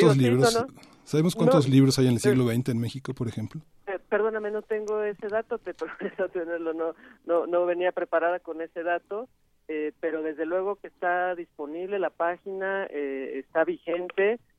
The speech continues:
Speaker 2: y depende mucho de que justamente las editoriales nutran el, el catálogo,
Speaker 1: Ujú.
Speaker 2: ¿no?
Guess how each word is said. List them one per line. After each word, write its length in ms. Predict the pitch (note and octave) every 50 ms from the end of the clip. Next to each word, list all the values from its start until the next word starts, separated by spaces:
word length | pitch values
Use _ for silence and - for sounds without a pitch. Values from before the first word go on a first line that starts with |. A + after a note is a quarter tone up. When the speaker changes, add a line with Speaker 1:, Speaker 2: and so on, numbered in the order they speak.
| _ _ _ -
Speaker 2:
y 460 | D#4+ D#4 D4+ D4 C#4+ C#4+ C#4+ C#4 -
depende 380 | - C#3 - D#3+ D#3 E3 F#3
mucho 320 | F#3+ F#3 F#3 - - G#3+ G3+
de 100 | G3 F3+
que 160 | - D#3 C#3
justamente 640 | - E3 E3 D#3+ - F#3 E3+ E3+ E3 D3+ - F3
las 180 | E3 D#3 C#3+ -
editoriales 640 | D3 C#3 B2+ - C#3 C#3 C#3+ D3 D3+ D#3 E3 D#3 -
nutran 460 | D#3 F3 G3 G#3 - E3+ D3 C#3 C#3
el, 220 | C3 B2+ B2 B2 - -
el 140 | B2+ B2
catálogo, 560 | - C3 B2 - - B2 B2 A#2+ A#2+ - - - _ _ _ _ - G#2+
Speaker 1:
Ujú. 100 | F#2+ E2+ - - - G#2
Speaker 2:
¿no? 160 | G#2 B2+ B2+